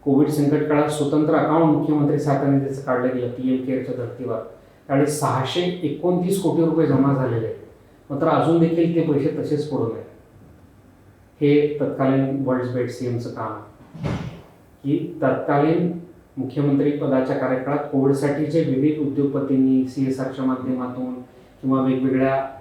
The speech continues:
संस्थांनी, खाजगी व्यक्तींनी जे रकमा दिल्या मुख्यमंत्री सहायता निधीला की कोविड संकट काळात लॅबोरेटरीज उभं करण्यासाठी,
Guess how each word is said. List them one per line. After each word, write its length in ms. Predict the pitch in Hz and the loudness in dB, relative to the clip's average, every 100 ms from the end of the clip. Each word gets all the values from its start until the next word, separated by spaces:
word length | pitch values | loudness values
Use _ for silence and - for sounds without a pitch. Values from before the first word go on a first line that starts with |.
| - - - 135 | -20 -20 -12 -4
संस्थांनी, 720 | 131 - 135 131 131 127 - | -4 0 0 4 4 2 0
खाजगी 300 | 131 135 143 | -4 -2 0
व्यक्तींनी 380 | 131 - 143 139 | 0 0 0 2
जे 140 | 139 | 2
रकमा 360 | 143 123 139 139 | 2 0 0 0
दिल्या 200 | 127 127 | 0 -2
मुख्यमंत्री 480 | 120 - 123 120 117 | -4 -8 -8 -6 -8
सहायता 400 | - 117 127 120 | -8 -8 -8 -10
निधीला 240 | 117 120 | -8 -8
की 320 | 113 135 131 - - - | -8 -6 -8 -10 -16 -2
कोविड 220 | 131 131 | 2 2
संकट 280 | 131 131 127 | 2 -2 -4
काळात 240 | - 131 127 | -2 -2 0
लॅबोरेटरीज 600 | 123 123 131 - 127 127 | -2 -2 -2 -4 -6 -6
उभं 120 | 123 | -8
करण्यासाठी, 800 | 123 120 117 - 113 117 117 | -6 -6 -8 -10 -14 -12 -14